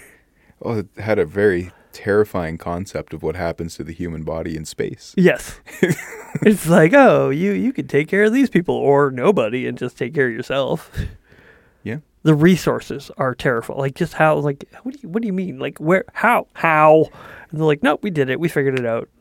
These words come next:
Speaker 1: I'm like, "Well, if they could have figured that out on Earth, they wouldn't need the ship." But, uh, which is really funny 'cause they did figure it out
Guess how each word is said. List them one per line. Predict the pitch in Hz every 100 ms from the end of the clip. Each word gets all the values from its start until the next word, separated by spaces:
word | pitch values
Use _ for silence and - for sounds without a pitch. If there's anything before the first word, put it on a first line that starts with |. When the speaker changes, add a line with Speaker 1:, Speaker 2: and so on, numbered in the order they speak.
| _ _ _
Speaker 1:
I'm | 151
like, | 139
"Well, | 123 135
if | 120
they | 143
could | 139
have | 135
figured | - 143
that | 139 139
out | 123
on | 123
Earth, | 120 185 185
they | -
wouldn't | 127 147 139
need | 120 190 277 220
the | 196
ship." | - - - - _ _ - 170 151 -
But, | 151 151 - _ _ -
uh, | 143 131 127 -
which | - 190 180
is | 165
really | 208 139
funny | 156 123
'cause | 120 139
they | 135
did | 123 131 131
figure | 147 143 147
it | 147
out | 151 156